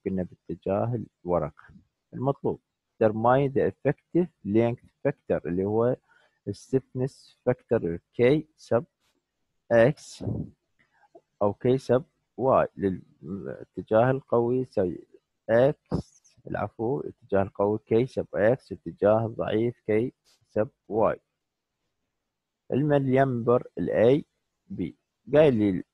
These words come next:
السيرفس لود سواء ديد أو لايف لود، مطيني إياها، نوع الحديد مطيني إياها. طبعًا الأحمال هنا أعطاني إياها، ليش؟ بعدين أعرف البيهيفير مرحلة elastic، وما، وبالتالي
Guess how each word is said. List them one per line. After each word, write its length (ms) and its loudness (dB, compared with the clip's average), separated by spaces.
السيرفس 720 -4
لود 380 2
سواء 440 -4
ديد 260 2
أو 100 -2
لايف 340 2
لود، 360 0
مطيني 440 -6
إياها، 500 -2
نوع 160 -6
الحديد 460 -8
مطيني 380 -16
إياها. 200 -8
طبعًا 140 4
الأحمال 360 0
هنا 120 0
أعطاني 400 -2
إياها، 160 0
ليش؟ 320 -2
بعدين 340 -4
أعرف 340 -4
البيهيفير 680 -2
مرحلة 480 0
elastic، 640 0
وما، 380 0
وبالتالي 1000 0